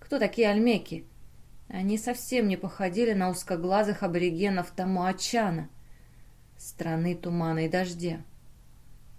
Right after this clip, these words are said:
Аборигены ходили в набедренных повязках, а пришельцы Ольмеки, как свидетельствуют рельефы на стеллах,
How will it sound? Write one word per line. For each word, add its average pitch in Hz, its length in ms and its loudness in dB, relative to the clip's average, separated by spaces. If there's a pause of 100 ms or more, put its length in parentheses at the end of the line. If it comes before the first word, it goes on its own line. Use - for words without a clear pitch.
(880)
Аборигены 254 640 2
ходили 247 460 2
в 233 80 2
набедренных 226 640 2
повязках, 226 840 0 (400)
а 170 160 0
пришельцы 196 600 0
Ольмеки, 190 580 4
как 180 240 2
свидетельствуют 180 840 -2
рельефы 180 460 0
на 175 160 0
стеллах, 208 720 0